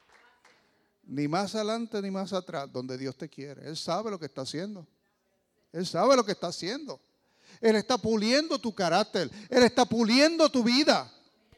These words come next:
Él sabe lo que está haciendo. Ay, pero si yo tuviera un poquito más para este, tranquilo, conténtalo con lo que está ahora, con lo que tienes ahora. Y entonces ese poquito más viene después.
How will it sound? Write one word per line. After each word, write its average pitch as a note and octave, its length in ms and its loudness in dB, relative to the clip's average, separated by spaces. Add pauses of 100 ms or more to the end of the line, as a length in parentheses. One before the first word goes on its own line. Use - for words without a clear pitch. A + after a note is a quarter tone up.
(760)
Él F#3+ 140 2
sabe C#4+ 440 4
lo A#3+ 100 0
que G3+ 100 -2
está F3 180 -2
haciendo. B2 500 -6 (2250)
Ay, G3 180 -8
pero C3+ 240 -10
si C#3+ 140 -12
yo D3 120 -12
tuviera F3 340 -10
un F3+ 100 -14
poquito E3 420 -14
más E3 140 -12
para D#3 200 -10
este, D#3+ 200 -12 (420)
tranquilo, D3 680 -8 (1300)
conténtalo C3+ 640 -12
con C3+ 200 -14
lo A#2+ 60 -18
que - 100 -20
está B2+ 200 -16
ahora, A#2+ 360 -14 (440)
con C#3+ 140 -6
lo C3+ 80 -2
que B2 140 -10
tienes D#3+ 280 -8
ahora. C#3+ 380 -12 (1000)
Y D#3 100 -6
entonces F3 460 -4
ese F3 160 -8
poquito F3+ 420 -10
más E3 160 -12
viene D#3 240 -8
después. - 640 -14